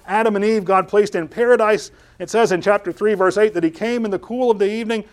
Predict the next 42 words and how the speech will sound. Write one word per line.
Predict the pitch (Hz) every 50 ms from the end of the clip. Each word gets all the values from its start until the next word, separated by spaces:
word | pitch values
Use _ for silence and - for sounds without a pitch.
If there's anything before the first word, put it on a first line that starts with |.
| _ _ _
to | - 214
walk | 202 185 202 226 247 254 254 -
with | 233 202 165 165
them, | 185 180 165 135 120
to | 123 151
have | 175 180 -
fellowship | - 240 254 277 247 - - 220 202 214
with | 196 196 175
them, | 196 208 196
and | 196 190 185
yet | 196 208 220 226 214 220 - _ _ _ _ _ _ _ _ _
they | - 160 175 143
hid | 131 127 123 113
from | - 113 101
him | 90 110 98 - - - -
<laughs> | - - - _ _ _ _ _ _ _ _ -
because | 131 - 160 139 127
of | 120 110
their | 113 104
sin. | - - 180 165 120 - - _ _ _ - 117 _ _ _ _ _ _ _ _ _ _ _
God | 180 196 233 254 240 226 190
had | 190 190 147
come | - 202 220 226 214
to | 208
have | 185 190 196 190 190
fellowship, | - 214 254 277 269 240 190 - - 160 139 117 -
to | - 156
have | 143 196 220 214 220 - _ _
feasting | _ - - 254 269 247 214 - 214 165 127 110 104 _ _ _ _ _
with | - 160 151
his | 160 156 143
creation. | - - 165 151 143 151 165 156 - - - - - _ _ _ _ _ _ _ _ _ _ _ _ _ _ -
In | 151 147
Genesis | 202 214 202 - 180 160 -
chapter | - 202 190 185 - 151
forty-seven, | - - 185 202 190 180 165 - 196 196 196 175 156 147
we | 143 151
see | 151 196 202
that | 180 160
Israel | 160 180 196 185 156 185 185 175
goes | 165 175 185 185 156 190
into | 196 190 170